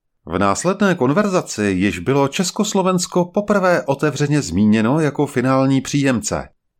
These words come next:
Dodaná podrobná specifikace tankového motoru zjevně přesvědčila Prahu k tomu, aby udělala další krok.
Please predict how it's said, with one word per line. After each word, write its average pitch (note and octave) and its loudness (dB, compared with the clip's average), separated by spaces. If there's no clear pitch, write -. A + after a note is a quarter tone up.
Dodaná G2+ 2
podrobná F2+ 0
specifikace A2+ -2
tankového F#2+ 0
motoru A#2 0
zjevně F3+ 0
přesvědčila D3+ -2
Prahu D#3 -2
k - -14
tomu, A2 0
aby A2+ -2
udělala B2 0
další F#2 -2
krok. - -4